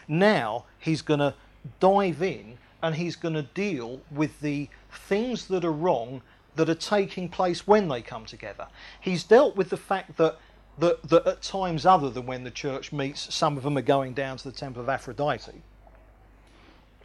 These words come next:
But now he's gonna deal with the actual abuses that are occurring when the church comes together.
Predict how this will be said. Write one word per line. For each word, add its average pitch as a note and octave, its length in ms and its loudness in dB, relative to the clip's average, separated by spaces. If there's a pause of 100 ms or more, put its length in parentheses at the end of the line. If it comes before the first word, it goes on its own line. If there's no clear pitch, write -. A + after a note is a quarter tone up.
(640)
But F3 160 -2
now G#3+ 300 2
he's G#3+ 220 -6
gonna F#3 240 -2
deal C#3+ 360 -2
with C#3 220 -4
the D3+ 140 0
actual A3 380 -6
abuses E3 800 -6
that E3 180 -2
are E3 180 -2
occurring E3+ 760 2
when D3 480 4 (140)
the B2 80 -10
church B2+ 420 -10
comes C#3+ 280 -4
together. D#3+ 360 2